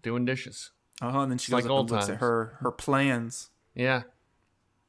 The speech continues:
Speaker 1: Like old times. All right, uh, I think that's it for this episode. Um, I mean, unless we wanna talk more about the whole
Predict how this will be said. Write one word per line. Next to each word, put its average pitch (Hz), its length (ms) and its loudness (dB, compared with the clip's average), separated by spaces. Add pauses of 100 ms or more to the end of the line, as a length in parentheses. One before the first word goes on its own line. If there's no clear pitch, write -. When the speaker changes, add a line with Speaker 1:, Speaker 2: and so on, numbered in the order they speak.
(160)
Speaker 1:
Like 120 120 -12
old 123 180 0
times. 98 440 -4 (1040)
All 247 100 10
right, 269 300 10 (160)
uh, 156 40 8
I 143 420 12 (100)
think 208 280 -2
that's - 480 4 (120)
it 151 240 2
for 127 140 -2
this 147 240 0
episode. 107 720 -2 (400)
Um, 107 760 0 (640)
I 123 40 -2
mean, 104 440 2 (180)
unless 104 240 0
we 98 80 -4
wanna 95 140 -2
talk - 240 -2
more 92 260 0
about 67 320 -2
the 110 80 -6
whole 87 520 -4